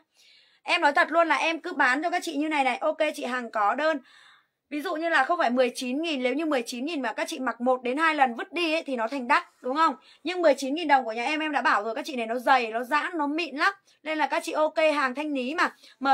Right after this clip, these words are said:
chín cho chị Kim Ngân Trần có, em nhận được áo rồi. Ok chị gái luôn ạ. Lên cho là M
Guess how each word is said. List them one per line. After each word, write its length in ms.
chín 180
cho 100
chị 120
Kim 260
Ngân 180
Trần 220
có, 200
em 200
nhận 140
được 120
áo 260
rồi. 220
Ok 160
chị 100
gái 260
luôn 180
ạ. 80
Lên 260
cho 120
là 100
M 100